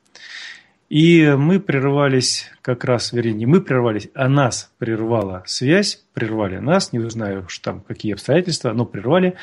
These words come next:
э, на том, когда был рассказ о том, как себя правильно вести в дороге, останавливаться пассажирам, делать гимнастику, делать какие-то йоговские упражнения. Водителю тоже не х-, хорошо бы так размяться через каждые сто километров. И вот после этого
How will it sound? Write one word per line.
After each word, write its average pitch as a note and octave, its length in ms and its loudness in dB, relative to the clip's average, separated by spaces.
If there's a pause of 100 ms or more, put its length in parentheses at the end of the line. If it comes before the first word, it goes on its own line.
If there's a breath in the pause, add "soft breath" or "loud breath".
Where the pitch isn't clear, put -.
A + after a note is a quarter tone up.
(380 loud breath)
э, B2+ 80 -4
на A2+ 160 -2
том, F3 240 2
когда B2+ 460 0
был A2+ 240 -2
рассказ A2+ 480 -2
о A2 40 -4
том, C#3 400 0
как D#3 220 -2
себя A2+ 300 -2
правильно A2 280 0
вести G#2 300 -4
в G2 40 -6
дороге, D3 540 4
останавливаться A2 1000 -2
пассажирам, C3+ 760 2
делать B2 240 0
гимнастику, B2 640 0
делать A#2+ 280 -2
какие-то G2+ 320 -10
йоговские D3 460 0
упражнения. A#2+ 580 -2 (500 loud breath)
Водителю D3 500 0
тоже C3+ 260 0
не B2 60 -2
х-, - 200 -6
хорошо D3+ 440 0
бы C3+ 120 0
так C3 200 -2
размяться C3+ 420 -2
через B2+ 220 -6
каждые A#2+ 240 -4
сто - 180 -6
километров. B2 560 -4
И E3+ 60 2
вот G3+ 220 0
после C3+ 340 0
этого C3+ 320 0